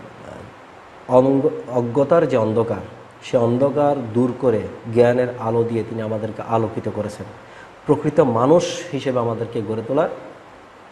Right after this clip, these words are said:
জন্য ভূমিকা রেখেছেন। যে তিনি যে কথাটা বলেছেন এটাই হচ্ছে, আহ, সামগ্রিক সত্য কথা। অর্থাৎ একজন ব্যক্তি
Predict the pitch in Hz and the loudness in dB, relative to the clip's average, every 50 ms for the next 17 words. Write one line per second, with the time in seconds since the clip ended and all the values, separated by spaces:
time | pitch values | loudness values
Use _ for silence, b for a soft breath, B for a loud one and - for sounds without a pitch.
0 | - - - - - - - - - - - 127 117 123 123 120 113 107 123 147 | -20 -20 -20 -20 -20 -20 -20 -20 -20 -16 -10 -2 2 4 4 4 4 2 4 4
1 | 147 143 143 123 107 98 92 104 - - - - - - - - - - - - | 4 4 4 2 2 0 -4 -6 -10 -12 -14 -16 -18 -20 -20 -20 -20 -20 -20 -20
2 | - - 127 101 107 101 104 101 - 139 147 175 180 165 175 170 - 123 123 143 | -14 -10 -6 -4 -4 -4 -4 -4 0 2 2 4 4 4 2 2 0 -2 -2 0
3 | 135 139 127 120 113 113 113 - 160 151 - - 123 117 139 143 147 147 143 143 | 0 2 2 2 2 0 0 -4 -6 -6 -6 -6 -6 -2 0 0 0 0 -2 -6
4 | 135 - - - 135 127 117 - - - - - - - - - - - - - | -8 -8 -4 -2 -2 -2 -2 -4 -10 -16 -18 -20 -20 -20 -20 -20 -20 -20 -20 -20
5 | - - - - - - 110 104 101 98 95 95 - - - - - - - - | -20 -20 -20 -20 -14 -10 -10 -8 -8 -8 -10 -12 -16 -18 -20 -18 -18 -10 -4 -2
6 | 123 117 113 113 117 113 117 - - 120 - - - 104 95 101 - - 98 92 | 0 0 0 0 -2 -4 -4 -2 -4 -4 -4 -4 -8 -8 -8 -10 -12 -12 -14 -14
7 | 92 - - - - - - - - - - - - - - - - - - 117 | -14 -16 -20 -20 -20 -20 -20 -20 -20 -20 -20 -20 -20 -20 -20 -20 -20 -14 -12 -10
8 | 107 - 123 117 117 - 117 117 117 117 117 113 - 143 143 147 147 147 - - | -4 -2 -2 -2 -2 -2 0 0 0 0 -2 0 0 2 2 2 0 -2 -6 -10
9 | - - - - - - - - - - 117 107 101 113 123 120 120 - - - | -16 -18 -20 -20 -20 -20 -20 -20 -20 -16 -12 -2 2 2 2 2 0 -6 -8 -6
10 | 117 95 | -6 -6